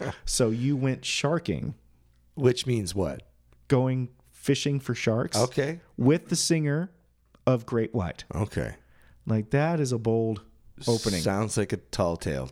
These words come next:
Speaker 2: to me.
Speaker 1: It does. It's, it's a fish tale,
Speaker 2: Yeah.
Speaker 1: right? <laughs> Literally. "Yeah, we went sharking together. Yeah, me and Jack Russell. Well, we were so high. We were doing so much coke, you know." <laughs>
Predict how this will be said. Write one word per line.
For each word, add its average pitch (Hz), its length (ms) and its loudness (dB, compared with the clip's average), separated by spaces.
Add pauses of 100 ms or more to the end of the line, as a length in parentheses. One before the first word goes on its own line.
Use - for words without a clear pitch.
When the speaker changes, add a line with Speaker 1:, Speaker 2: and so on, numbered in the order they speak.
Speaker 2:
to - 100 -10
me. 65 120 -8
Speaker 1:
It 127 220 4
does. 117 240 2
It's, 113 160 -2
it's 127 160 0
a 120 60 0
fish - 260 0
tale, 78 320 -6
Speaker 2:
Yeah. 104 180 2
Speaker 1:
right? 113 100 -2 (320)
<laughs> - 180 -20
Literally. 95 360 2 (1040)
"Yeah, 233 100 4
we 165 120 4
went 160 180 0
sharking 160 320 0
together. 82 240 -2 (360)
Yeah, 208 120 6
me 170 140 2
and 170 100 2
Jack 170 220 -2
Russell. 160 300 0
Well, 120 320 2
we 104 120 2
were 85 80 -2
so - 180 0
high. 92 360 -2 (260)
We 117 140 4
were 120 160 4
doing 147 260 2
so 175 180 0
much 143 200 -2
coke, 156 380 2
you 110 120 2
know." - 140 0
<laughs> - 580 -8